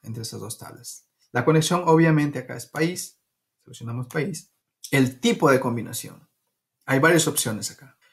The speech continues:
Si solamente queremos la intersección, queremos solamente la externa izquierda, externa derecha, externa completa, hay muchas opciones. Para esta oportunidad solamente vamos a elegir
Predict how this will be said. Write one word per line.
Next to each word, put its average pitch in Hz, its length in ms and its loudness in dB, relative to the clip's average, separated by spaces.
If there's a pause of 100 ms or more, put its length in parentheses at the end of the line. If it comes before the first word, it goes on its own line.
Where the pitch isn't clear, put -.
Si 123 140 -4
solamente 151 420 4
queremos 143 320 -2
la 113 140 2
intersección, 208 1120 -2
queremos 131 480 0
solamente 120 920 -2
la 107 320 -4
externa 117 460 -4
izquierda, 175 500 -2
externa 120 360 -6
derecha, 156 420 -2
externa 117 320 -10
completa, 160 760 -4 (520)
hay 143 160 0
muchas 165 260 2
opciones. - 580 -10 (200)
Para 131 180 4
esta 160 220 4
oportunidad 156 720 -2
solamente 123 480 -4
vamos 117 260 -2
a - 20 -6
elegir 120 300 -10